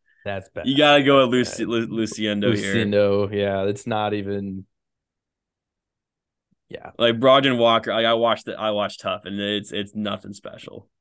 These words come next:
Speaker 2: She's seven and three.
Speaker 1: Yeah. Lucindo and the Lays for sure.
Speaker 2: Yeah.
Speaker 1: Like, lock 'em in. All right, next up, lightweight again. Bobby Green is back.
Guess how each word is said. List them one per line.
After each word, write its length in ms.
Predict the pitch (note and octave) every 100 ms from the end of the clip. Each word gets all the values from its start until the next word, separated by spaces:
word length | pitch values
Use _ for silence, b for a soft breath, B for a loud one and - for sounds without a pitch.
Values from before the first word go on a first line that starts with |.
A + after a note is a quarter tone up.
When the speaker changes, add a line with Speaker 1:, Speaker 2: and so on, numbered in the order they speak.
| _
Speaker 2:
She's 260 | - A2+ -
seven 240 | C#3+ B2+
and 200 | A#2 G2+
three. 440 | A2 G2+ F#2+ F#2+ _ _ _ _ _ _ _ _ _ _ _ _ _ _ _ _ -
Speaker 1:
Yeah. 160 | - - _ _ _ _ -
Lucindo 500 | C3 A#2+ C#3 C3+ B2+
and 100 | B2
the 60 |
Lays 360 | A2+ A2 G#2+ G2
for 160 | -
sure. 520 | G2 - - - - _ _ _ _ _
Speaker 2:
Yeah. 120 | - -
Speaker 1:
Like, 100 | G#2
lock 420 | G#2 G#2+ G2+ G2
'em 100 | -
in. 220 | - B2 _ b b b _ _ _ _ _ _ _ _ _ -
All 120 | A#2
right, 180 | G#2+ G#2+
next 260 | A2+ -
up, 180 | B2+ -
lightweight 420 | G#2+ A2+ G2 A#2
again. 380 | A2 A2+ G#2+ G2
Bobby 340 | - A#2+ C3 B2+
Green 460 | A#2+ C#3 D3 D#3
is 140 | C#3 G#2+
back. 640 | A#2+ B2+ C#3 G#2 -